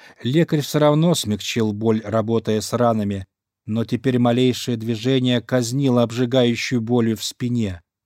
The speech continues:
Как он будет мыться, если даже нагнуться над ковшом тёплой воды ему тяжело? Едва слышно постановая, Грей разделся, плеснул воды на раскалённые камни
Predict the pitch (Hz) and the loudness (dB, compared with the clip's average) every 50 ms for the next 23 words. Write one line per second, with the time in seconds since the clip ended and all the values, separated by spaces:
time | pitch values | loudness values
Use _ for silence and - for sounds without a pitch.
0 | _ _ _ _ _ _ _ _ _ _ _ _ - 170 165 - - 135 127 120 | _ _ _ _ _ _ _ _ _ _ _ _ 0 0 0 2 2 0 0 2
1 | 117 127 123 127 117 113 123 131 151 147 - - - 123 117 123 117 - - 135 | 2 2 2 0 0 0 0 2 2 0 0 -2 -2 0 0 0 0 -2 0 0
2 | 131 127 135 131 120 123 123 127 131 127 131 131 135 135 123 - - - 127 127 | 2 4 4 2 2 2 0 0 0 0 0 0 0 0 -2 -2 -4 -2 -2 -2
3 | 123 - - 135 131 117 - - - 143 123 113 107 - - 127 - 127 127 127 | -2 -2 0 -2 0 -2 -2 0 2 2 2 2 0 -2 -4 -2 0 2 2 2
4 | 123 135 135 131 139 135 117 107 101 101 98 98 110 107 101 120 123 120 123 110 | 4 2 2 2 2 2 2 2 0 -2 -2 -4 -6 -6 -4 -2 -2 0 0 0
5 | 101 95 - _ _ _ _ _ _ _ _ _ _ _ _ _ _ _ _ _ | 0 -2 -6 _ _ _ _ _ _ _ _ _ _ _ _ _ _ _ _ _
6 | _ _ _ - - 107 113 104 107 101 110 113 110 - - - 117 123 117 - | _ _ _ -10 -6 -4 -4 -2 -2 0 2 0 0 0 -2 -2 -2 -2 -2 -2
7 | - 120 110 98 107 107 98 - - - 139 131 127 123 117 104 104 98 95 95 | -2 -4 -4 -2 -2 -4 -4 -6 -6 -4 -2 -2 0 0 -2 -2 -2 -4 -4 -6
8 | 95 - - - - _ - 110 98 117 120 127 123 120 120 - - - 120 120 | -10 -14 -20 -20 -20 _ -14 -8 -4 -2 0 2 2 2 0 -2 -4 -4 -2 -2
9 | 107 104 104 107 123 139 135 123 - - - 127 120 117 - 123 123 123 - - | -2 -4 -4 -2 0 0 0 -2 -4 -6 -8 -8 -8 -6 -4 -4 -4 -4 -2 0
10 | 151 147 139 127 120 120 123 117 117 135 139 127 123 117 117 - - - 127 120 | 2 2 4 4 4 4 2 2 2 0 0 2 2 0 0 -2 -2 -2 -2 0
11 | 123 127 117 113 110 107 107 - - 135 139 135 131 131 127 120 | 2 2 2 2 0 0 -2 -2 -2 -2 0 0 -2 -2 -4 -6